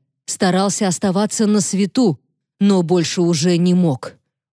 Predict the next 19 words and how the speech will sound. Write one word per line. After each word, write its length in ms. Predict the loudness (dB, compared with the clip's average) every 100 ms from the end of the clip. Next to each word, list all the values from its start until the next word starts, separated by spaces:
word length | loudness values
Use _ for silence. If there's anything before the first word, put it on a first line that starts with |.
| -2
Он 200 | 0 2
засосал 720 | 0 -2 0 -2 -2 -2 0
меня 340 | 0 -2 -2
и 140 | -2 -2
проглотил 640 | 0 0 0 -2 -2 -4
целиком. 680 | -4 -4 -4 -2 -2 -2 -4 _ _ _ _
Иногда 420 | 0 2 2 0 0
мне 200 | 0 -2
кажется, 540 | -2 -2 -2 -4 -6
что 220 | -6 -2
это 240 | -2 0 0
был 200 | 0 0
сам 340 | 0 0 0
дьявол». 580 | 0 0 2 0 -4 -10 _ _ _ _ _ _ _ _ _ _
В 140 | -8 -4
этот 320 | -2 -4 -4
миг 260 | -4 -4
я 220 | -4 -2 -2
осознала, 840 | -4 -4 -6 -4 -4 -4 -6 -10